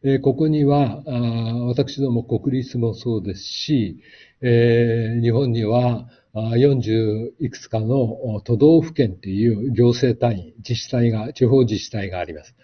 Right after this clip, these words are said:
そこが、あ、作った美術館、あるいは大きな、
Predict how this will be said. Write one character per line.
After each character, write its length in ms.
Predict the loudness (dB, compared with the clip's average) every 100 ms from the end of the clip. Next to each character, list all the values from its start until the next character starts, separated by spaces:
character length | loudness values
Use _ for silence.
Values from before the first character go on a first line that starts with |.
| _ _ _ _
そ 180 | -2
こ 180 | 2 2
が、 400 | 2 0 -2 -2
あ、 120 | -2
作 240 | -2 -4 -6
っ 20 |
た 260 | -4 -8 -8
美 120 | -8
術 280 | -8 -10 -12
館、 200 | -18 -18 _ _
あ 120 | 2
る 100 | 4
い 100 | 4
は 140 | 0
大 360 | -2 2 4 2
き 180 | 0 0
な、 340 | 0 0 -6